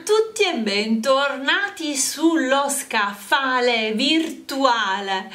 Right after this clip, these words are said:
Bene, oggi io vi presento un profilo Instagram che a me è piaciuto particolarmente perché è giovane, vivace, ben fatto e di grande qualità.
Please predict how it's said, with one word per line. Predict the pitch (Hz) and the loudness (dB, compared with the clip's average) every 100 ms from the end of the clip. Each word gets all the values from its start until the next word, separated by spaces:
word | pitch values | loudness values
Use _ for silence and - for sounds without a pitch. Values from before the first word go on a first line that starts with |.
| - - - - _ | -16 -18 -20 -20 _
Bene, | 247 226 240 196 185 190 196 - | -2 0 2 0 -2 -6 -8 -6
oggi | - 269 302 320 262 | 2 2 2 -2 0
io | 262 233 | 2 2
vi | 233 | -2
presento | 180 247 247 247 220 208 202 220 208 208 226 | 0 0 2 0 0 -2 -4 -2 0 2 2
un | 233 | 0
profilo | 226 277 269 349 285 | -2 -2 0 2 2
Instagram | 302 339 - - 392 381 392 403 403 392 | 2 0 -2 -2 0 2 0 0 -2 -4
che | 285 | -2
a | 220 | -2
me | 226 320 | -2 -4
è | |
piaciuto | 330 311 277 285 320 | -2 -4 -4 -6 -4
particolarmente | 262 254 - 226 233 220 208 202 180 170 175 190 185 - | -2 -4 -6 -4 0 0 -2 -2 -4 -4 -8 -8 -8 -4
perché | 233 214 - 202 | -2 -2 -4 -4
è | 180 180 - - | -2 -4 -8 -14
giovane, | 202 208 170 202 262 349 - - - | -2 -2 0 0 -2 -4 -10 -20 -6
vivace, | 220 202 175 170 - 311 311 - | -2 2 0 -2 -2 -2 -4 -12
ben | 220 214 190 190 | -4 -2 -2 -4
fatto | - 220 202 - - 330 359 - - - - | -2 -2 -2 -10 -2 0 0 -4 -14 -16 -6
e | 233 220 214 214 208 | -2 0 0 -2 -2
di | 226 | -4
grande | - 247 233 294 339 349 | 0 0 2 0 0 0
qualità. | 320 233 226 220 180 - | 0 -2 -2 -4 -4 -6